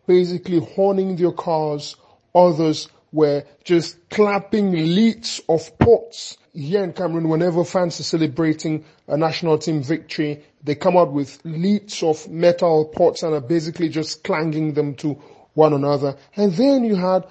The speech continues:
another group of supporters who just basically lit fireworks in the major, uh, avenues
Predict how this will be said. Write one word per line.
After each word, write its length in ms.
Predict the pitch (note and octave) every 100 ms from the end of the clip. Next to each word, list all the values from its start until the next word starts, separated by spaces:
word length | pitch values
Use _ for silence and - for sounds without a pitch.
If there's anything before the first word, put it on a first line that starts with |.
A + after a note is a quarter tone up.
| _ -
another 380 | D#3 F3 E3+
group 220 | D#3 D#3 D#3+
of 100 | C3+
supporters 640 | D#3+ - F3 D#3+ E3 D3+
who 80 | F3
just 240 | E3+ D3
basically 460 | F3+ G#3+ F#3 G#3 G#3+
lit 320 | F3 A3 -
fireworks 800 | - A3+ A#3 A3+ A3 A3 - -
in 140 | G3
the 100 | F#3
major, 560 | F#3 G3+ G#3+ E3+ G#3 G#3 - - -
uh, 180 | D#3 D#3
avenues 640 | F3+ E3 F3+ F3 F3 -